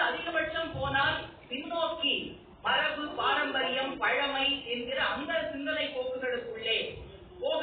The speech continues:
வேண்டும் என்று சொல்லக்கூடிய தத்துவம். மார்க்சியத்தை பொறுத்தவரை திட்டவட்டமான சூழலை துல்லியமாக ஆய்வு செய், தேக்கத்தை உடை, கடந்த காலத்திலிருந்து கற்றுக்கொண்டு படிப்பினை பெற்று முன்னேறு,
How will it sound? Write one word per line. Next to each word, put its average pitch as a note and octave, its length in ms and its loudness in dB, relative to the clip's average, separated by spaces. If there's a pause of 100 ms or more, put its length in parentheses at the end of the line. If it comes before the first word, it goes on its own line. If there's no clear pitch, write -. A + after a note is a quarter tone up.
(120)
வேண்டும் C4 340 0 (160)
என்று C4+ 220 0
சொல்லக்கூடிய B3 480 -2 (120)
தத்துவம். - 400 -4 (560)
மார்க்சியத்தை E4 640 0 (120)
பொறுத்தவரை B3 560 2 (640)
திட்டவட்டமான D#4 840 2 (160)
சூழலை B3+ 440 0 (480)
துல்லியமாக C#4 680 0 (220)
ஆய்வு B3+ 240 0 (100)
செய், B3 180 0 (640)
தேக்கத்தை D#4 540 2 (160)
உடை, A#3 220 2 (760)
கடந்த E4 360 2 (100)
காலத்திலிருந்து D4+ 920 2 (120)
கற்றுக்கொண்டு C#4 640 -2 (140)
படிப்பினை C#4 500 0 (120)
பெற்று B3 320 0 (1400)
முன்னேறு, C#4+ 540 2